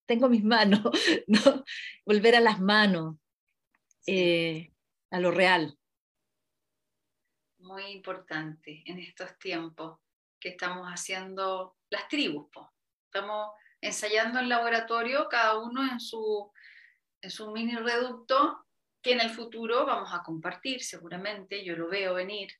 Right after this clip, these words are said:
Speaker 2: pero necesitamos esa reconexión profunda cada uno de nosotros, y ahí están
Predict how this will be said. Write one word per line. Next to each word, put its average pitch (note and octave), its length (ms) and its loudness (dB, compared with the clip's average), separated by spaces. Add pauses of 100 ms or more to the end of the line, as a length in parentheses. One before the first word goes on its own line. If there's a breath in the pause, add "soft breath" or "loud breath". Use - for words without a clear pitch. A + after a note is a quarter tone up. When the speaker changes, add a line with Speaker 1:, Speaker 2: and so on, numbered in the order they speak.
(340)
Speaker 2:
pero F3+ 180 -8
necesitamos G#3+ 760 -4
esa G#3 440 -2
reconexión F#3 540 -10
profunda G3 580 -12
cada F3 300 -6
uno E3+ 220 -14
de E3+ 100 -10
nosotros, F3 640 -16 (100)
y F3 80 -16
ahí G#3+ 140 -10
están - 480 -14